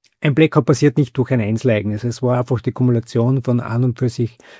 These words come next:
beherrschbaren Einzelereignissen, die tagtäglich vielfach beherrscht werden.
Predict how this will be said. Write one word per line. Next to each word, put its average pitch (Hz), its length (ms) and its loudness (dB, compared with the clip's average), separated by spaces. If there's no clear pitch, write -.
beherrschbaren 117 460 0
Einzelereignissen, 135 800 2
die 117 120 2
tagtäglich 117 640 -2
vielfach 135 480 -2
beherrscht 123 480 -2
werden. 127 240 0